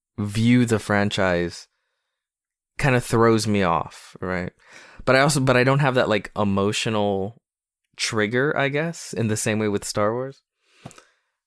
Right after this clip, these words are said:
Uh, so it's just more confusion. So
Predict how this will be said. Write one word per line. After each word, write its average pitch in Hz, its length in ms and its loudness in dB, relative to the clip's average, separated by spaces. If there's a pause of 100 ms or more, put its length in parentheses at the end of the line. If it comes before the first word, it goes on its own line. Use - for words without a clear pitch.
(160)
Uh, 78 220 -6 (440)
so 113 220 -2
it's - 160 -4
just 120 240 -2
more 104 200 2
confusion. 82 840 -8 (420)
So 95 800 0